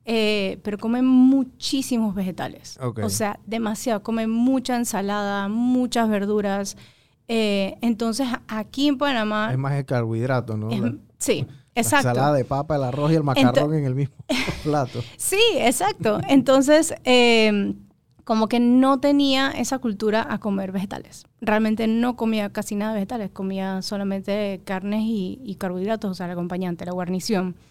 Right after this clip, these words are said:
Speaker 1: Entonces, cuando regresé acá, empecé a, a educarme un poco sobre los vegetales más y,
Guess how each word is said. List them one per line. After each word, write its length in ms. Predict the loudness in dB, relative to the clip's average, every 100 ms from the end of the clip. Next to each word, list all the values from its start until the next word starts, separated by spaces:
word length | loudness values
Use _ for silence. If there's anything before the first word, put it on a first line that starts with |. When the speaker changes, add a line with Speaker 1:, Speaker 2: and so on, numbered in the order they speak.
| -20 -20 -20 -20 -20
Speaker 1:
Entonces, 220 | -8 -2
cuando 180 | 0 2
regresé 300 | 2 2 0
acá, 320 | -2 0 0
empecé 440 | -2 -2 -4 -2 0
a, 320 | 0 0 -4 -4
a 100 | -4
educarme 320 | -2 0 -2
un 60 |
poco 280 | 0 -2 0
sobre 220 | -2 0
los 160 | 0 0
vegetales 680 | -2 -2 -2 -2 -4 -6 -10 -4
más 480 | -2 -2 -6 -12 -18 _ _ _ _ _ _
y, 440 | -4 -2 0 -2